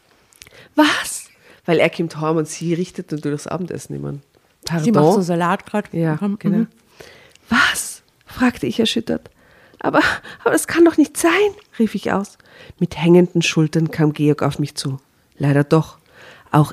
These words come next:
Speaker 1: ich bin von den Einsparungsmaßnahmen betroffen“, erklärte er mir, während er mich fest in seinen Arm schloss. In diesem Moment war es nicht die Angst davor, finanzielle Einbußen hinnehmen zu müssen,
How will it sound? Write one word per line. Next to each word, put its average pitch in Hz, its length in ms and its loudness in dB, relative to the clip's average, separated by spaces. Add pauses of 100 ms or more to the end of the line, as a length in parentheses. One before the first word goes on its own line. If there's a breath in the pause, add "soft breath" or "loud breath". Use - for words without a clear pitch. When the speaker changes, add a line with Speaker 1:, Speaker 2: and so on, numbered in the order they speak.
(120)
Speaker 1:
ich - 240 -8
bin 151 180 0
von 143 160 -2
den 151 220 0
Einsparungsmaßnahmen 131 1300 -4
betroffen“, 139 600 -4 (360 loud breath)
erklärte 190 460 2
er 185 80 2
mir, 180 260 4
während 151 240 2
er 143 60 -2
mich 143 220 -2
fest - 320 -2
in 165 100 -6
seinen 143 320 -2
Arm 139 260 -2
schloss. - 460 -10 (580 soft breath)
In 180 120 2
diesem 220 280 2
Moment 151 500 4 (320 loud breath)
war 156 100 2
es 147 100 0
nicht 175 180 2
die - 140 2
Angst 147 300 -2
davor, 156 260 -2
finanzielle 147 680 0
Einbußen 147 600 0
hinnehmen 147 460 2
zu 147 140 -4
müssen, 143 360 -2